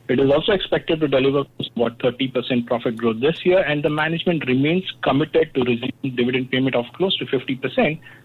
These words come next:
once the dividend cap is removed. Uh, D B S moves down to the third in the pecking order. Again, I reiterate, it's still a buy call, but we think the valuations are a bit stretched. Uh,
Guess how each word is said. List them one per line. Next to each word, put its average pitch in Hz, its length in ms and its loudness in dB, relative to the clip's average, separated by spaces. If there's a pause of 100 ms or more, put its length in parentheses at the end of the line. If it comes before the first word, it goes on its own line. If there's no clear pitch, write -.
(140)
once 139 180 2
the 139 80 2
dividend 123 360 2
cap 117 220 -2
is 110 120 -6
removed. 107 340 -2 (500)
Uh, 131 140 4
D 143 160 0
B 170 160 4
S 180 100 0
moves 143 240 2
down 143 220 0
to 139 80 -2
the 120 200 -2
third 151 200 2
in 143 80 4
the 135 80 0
pecking 127 300 -2
order. 127 200 2
Again, 120 240 -2
I 113 100 2
reiterate, 131 500 0
it's 117 140 -8
still - 180 2
a 117 40 2
buy - 160 0 (140)
call, - 140 2 (460)
but 123 240 0
we 139 100 -2
think 196 180 2
the 143 80 4
valuations 131 720 0
are 117 80 2
a 113 40 0
bit 120 220 -4
stretched. - 600 -2
Uh, 110 280 -2